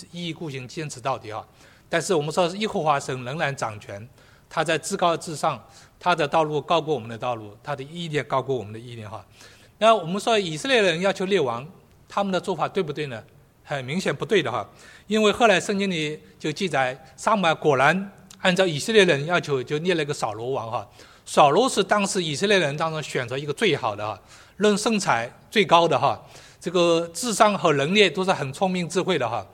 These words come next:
那就选了一样个最好的人做以色列的王，那最后成不成呢？可是最后这个王却不好哈。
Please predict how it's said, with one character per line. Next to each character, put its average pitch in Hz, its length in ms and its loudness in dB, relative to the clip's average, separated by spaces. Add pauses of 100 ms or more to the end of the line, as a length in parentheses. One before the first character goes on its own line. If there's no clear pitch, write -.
(400)
那 214 120 2
就 - 260 -2
选 170 240 2
了 190 80 4
一 220 160 4
样 208 200 4
个 208 100 -2
最 254 180 0
好 165 140 4
的 165 100 2
人 147 280 -4 (280)
做 - 220 2
以 143 100 0
色 226 120 -4
列 202 120 6
的 175 80 4
王， 135 240 0 (360)
那 175 80 -10
最 233 160 -4
后 175 240 0
成 147 240 -10
不 208 100 -4
成 135 160 -8
呢？ 123 140 -10 (1800)
可 - 120 -16
是 151 80 -12
最 208 200 -2
后 156 320 -2 (120)
这 202 120 -10
个 156 100 -2
王 113 280 -6
却 - 120 -6
不 156 120 -8
好 107 180 -8
哈。 98 240 -8